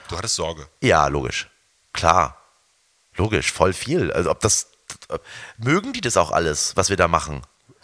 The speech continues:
Speaker 2: Also im Vorfeld. Im Vorfeld dessen, was wir da machen,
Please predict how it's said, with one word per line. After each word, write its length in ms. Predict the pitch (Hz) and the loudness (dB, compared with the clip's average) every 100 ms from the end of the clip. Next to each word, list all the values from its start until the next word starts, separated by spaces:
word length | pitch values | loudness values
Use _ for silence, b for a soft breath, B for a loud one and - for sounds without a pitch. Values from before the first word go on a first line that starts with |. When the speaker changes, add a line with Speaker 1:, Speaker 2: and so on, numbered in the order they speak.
| - | 2
Speaker 2:
Also 140 | 143 | 2
im 60 | 156 | 4
Vorfeld. 560 | 262 185 110 85 - - _ _ _ _ _ _ - | 2 4 2 -2 -6 -14 _ _ _ _ _ _ -10
Im 100 | 113 | 2
Vorfeld 460 | 151 156 120 107 | 4 4 2 2
dessen, 340 | 120 - 135 131 B B B | 2 2 -2 -6 B B B
was 160 | 117 123 | 0 2
wir 60 | |
da 120 | 117 | 0
machen, 420 | 101 113 127 135 | 4 2 2 -6